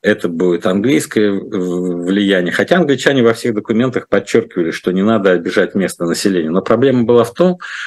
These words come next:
что местное население арабское, оно не было организовано.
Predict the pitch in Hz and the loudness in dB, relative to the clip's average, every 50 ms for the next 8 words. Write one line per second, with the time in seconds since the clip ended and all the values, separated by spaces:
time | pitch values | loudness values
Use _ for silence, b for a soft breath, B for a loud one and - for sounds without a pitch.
0 | B B - - - - 113 120 135 123 117 - 113 110 113 104 - - 127 143 | B B -8 -4 0 2 2 2 2 0 0 0 0 0 0 0 -2 -2 0 0
1 | 170 185 165 127 95 - - 101 101 98 90 - - - 92 98 113 117 135 151 | 0 0 0 -2 -2 -2 -2 0 2 0 0 0 -2 -2 0 0 0 0 0 0
2 | 160 143 127 120 113 104 107 104 98 110 113 120 113 113 117 104 87 69 69 65 | -2 0 2 2 4 2 2 2 0 0 0 0 0 0 0 0 0 -2 -6 -12
3 | - | -16